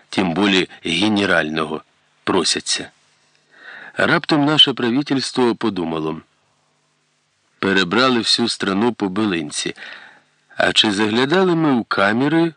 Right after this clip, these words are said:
предварительного слідства? Вмить всі камери було поднято по тривогі. І щоб собі хто подумав,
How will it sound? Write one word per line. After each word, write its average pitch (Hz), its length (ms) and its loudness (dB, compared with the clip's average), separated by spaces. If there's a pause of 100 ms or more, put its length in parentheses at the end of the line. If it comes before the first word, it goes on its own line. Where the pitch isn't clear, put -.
предварительного 117 920 0
слідства? 82 640 -2 (840)
Вмить 95 440 0
всі - 220 0
камери 95 460 0 (380)
було 90 400 0
поднято 90 520 -2
по 95 120 -6
тривогі. 85 560 -2 (760)
І 95 100 0
щоб 113 240 0
собі 117 360 2
хто - 200 -4
подумав, 98 520 -2